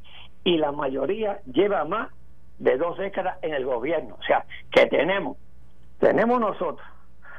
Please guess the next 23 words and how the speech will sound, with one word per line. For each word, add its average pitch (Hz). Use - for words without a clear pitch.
un 180
gobierno 220
envejecido 196
y 143
tenemos 175
una 175
sociedad 160
envejecida, 143
y 131
todavía 127
no, 131
no 160
hay 175
un 165
plan 185
para, 139
eh, 131
este, 117
reestructurar -
y 131
ser 190
más 180
eficiente 185